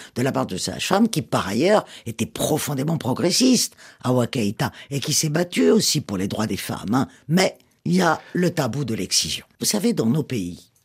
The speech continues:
dans nos pays, que ce soit en Afrique subsaharienne ou en Afrique du Nord, dans des,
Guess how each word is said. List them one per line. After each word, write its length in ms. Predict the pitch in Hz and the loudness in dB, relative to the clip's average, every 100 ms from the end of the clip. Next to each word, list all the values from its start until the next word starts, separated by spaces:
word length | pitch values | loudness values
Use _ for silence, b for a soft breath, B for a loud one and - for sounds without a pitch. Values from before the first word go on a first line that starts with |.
| _ _ - | _ _ -4
dans 100 | 180 | -2
nos 80 | 208 | -2
pays, 320 | 175 90 98 | -4 -4 -6
que 100 | 104 | -8
ce 160 | - | -8
soit 140 | - 190 | -4 -4
en 60 | |
Afrique 260 | 165 - 165 | -6 -8 -10
subsaharienne 640 | - - 135 120 156 165 | -10 -12 -10 -8 -4 -4
ou 60 | 127 | -4
en 120 | 95 | -4
Afrique 240 | 110 - 139 | -8 -8 -8
du 140 | 123 | -4
Nord, 160 | 175 175 | -2 -2
dans 160 | 113 | -4
des, 160 | 98 | -4